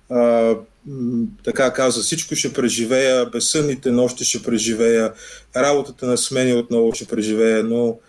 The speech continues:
а, така, не-, нежеланието на, на хората в България да се вакцинират не мога да го преживея, нали?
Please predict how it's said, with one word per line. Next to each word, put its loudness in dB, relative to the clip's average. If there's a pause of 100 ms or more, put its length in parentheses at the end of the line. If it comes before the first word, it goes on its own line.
(380)
а, 2
така, 0 (120)
не-, 0
нежеланието 0
на, 0
на -4
хората -2
в -10
България 0
да -10
се -10
вакцинират -4
не -4
мога 0
да -6
го -8
преживея, -10
нали? -18